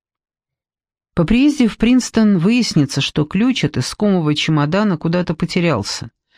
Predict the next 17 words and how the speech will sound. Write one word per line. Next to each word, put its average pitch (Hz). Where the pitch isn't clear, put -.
Курт 269
не 262
преминет 214
написать 175
славной 160
миссис 151
Фредерик 143
письмо 151
и 185
обвинить 139
даму 139
в -
том, 214
что -
она 165
его 196
украла. 139